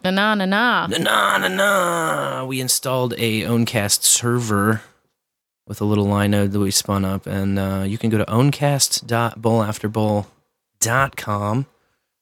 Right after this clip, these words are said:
Speaker 2: Uh, and there's Vidya, and we don't know what the hell we're doing still.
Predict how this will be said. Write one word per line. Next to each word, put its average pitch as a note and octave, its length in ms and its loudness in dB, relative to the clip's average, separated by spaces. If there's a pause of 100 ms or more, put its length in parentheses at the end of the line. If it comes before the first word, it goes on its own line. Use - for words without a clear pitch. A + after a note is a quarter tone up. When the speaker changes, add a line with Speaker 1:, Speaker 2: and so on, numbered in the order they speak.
(120)
Speaker 2:
Uh, B2+ 340 2
and C#3 140 2
there's C3 160 2
Vidya, G#2+ 340 2
and A2+ 140 2
we C3 80 4
don't B2+ 120 2
know B2+ 120 4
what A#2 220 4
the G#2+ 100 2
hell A2 160 0
we're A2 100 2
doing G#2 320 0
still. G#2+ 400 0